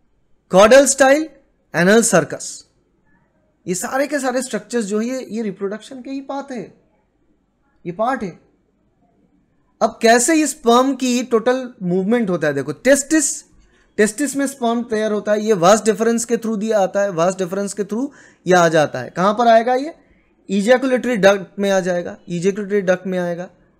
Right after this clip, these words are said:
येलो कलर का। अब इजैकुलेटरी, इजैकुलेटरी डक्ट से मेल गोनोपोर्स में आ जाएगा,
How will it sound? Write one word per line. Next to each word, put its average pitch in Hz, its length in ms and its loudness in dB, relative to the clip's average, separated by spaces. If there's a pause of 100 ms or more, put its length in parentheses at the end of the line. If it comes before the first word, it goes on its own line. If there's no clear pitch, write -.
येलो 175 280 2
कलर 175 300 -2
का। 175 120 -12
अब 175 120 -6
इजैकुलेटरी, 208 680 -8 (140)
इजैकुलेटरी 214 760 -4
डक्ट 185 280 -4
से 220 280 -8 (1300)
मेल 190 460 2
गोनोपोर्स 196 560 2
में 175 140 0
आ 151 120 0
जाएगा, 131 380 -8